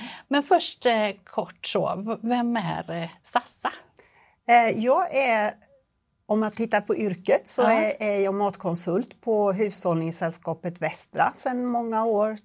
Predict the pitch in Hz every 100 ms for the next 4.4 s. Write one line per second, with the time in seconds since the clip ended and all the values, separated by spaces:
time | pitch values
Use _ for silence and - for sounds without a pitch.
0 | _ 247 220 214 190 - 254 - _ _
1 | _ _ _ _ 285 302 320 339 202 165
2 | 180 - - 240 254 - 262 277 285 311
3 | 320 330 330 _ _ - 302 370 247 190
4 | 185 196 214 226